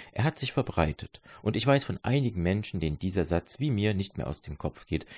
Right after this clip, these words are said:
weil er wie ein Stachel tief unter der Haut sitzt und daran erinnert,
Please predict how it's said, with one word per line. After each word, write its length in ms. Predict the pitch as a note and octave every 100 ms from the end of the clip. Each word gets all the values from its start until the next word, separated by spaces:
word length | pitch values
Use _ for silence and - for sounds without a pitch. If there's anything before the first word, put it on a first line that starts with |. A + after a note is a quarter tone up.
| - - -
weil 140 | D#2
er 80 | D2
wie 140 | E2
ein 140 | D2+ D2+
Stachel 400 | - F2+ F#2+ F2 -
tief 400 | - G#2+ A2+ -
unter 220 | F2 D#2+
der 160 | D2+ D2+
Haut 240 | E2 -
sitzt 400 | - D#2+ - - - - -
und 180 | F2+ D#2+
daran 300 | D#2 D2+ -
erinnert, 600 | F2 - D#3+ G#2 A#2